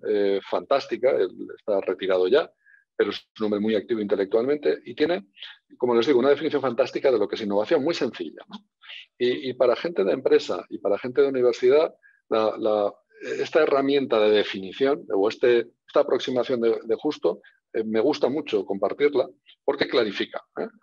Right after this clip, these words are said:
Fíjense que una cosa que es compleja de definir, ¿eh? La investigación y el desarrollo, él la define como un proceso de transformación de recursos en stock de conocimiento, que es diferente del proceso de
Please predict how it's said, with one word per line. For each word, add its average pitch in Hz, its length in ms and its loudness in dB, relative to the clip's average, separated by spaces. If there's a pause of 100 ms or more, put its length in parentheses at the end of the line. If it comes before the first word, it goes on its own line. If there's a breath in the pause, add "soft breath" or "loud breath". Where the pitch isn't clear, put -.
(380 loud breath)
Fíjense 180 420 0
que 127 100 0
una 131 160 2
cosa 147 200 2
que 135 80 2
es 120 60 0
compleja 123 420 -2
de 104 100 2
definir, 104 520 -2
¿eh? 104 140 -2
La 110 100 0
investigación 101 540 -2
y 143 40 -4
el 131 100 0
desarrollo, 117 520 0 (120)
él 117 120 -2
la 143 100 4
define 139 420 -4 (280)
como 107 180 0
un 139 80 -2
proceso 147 340 0
de 104 100 4
transformación 107 720 0
de 107 100 4
recursos 156 800 -2
en 110 120 -2
stock 135 380 -2
de 110 100 0
conocimiento, - 760 -8 (960 loud breath)
que 127 160 4
es 175 120 0
diferente 160 680 2
del 98 200 0
proceso 107 460 2
de 123 240 2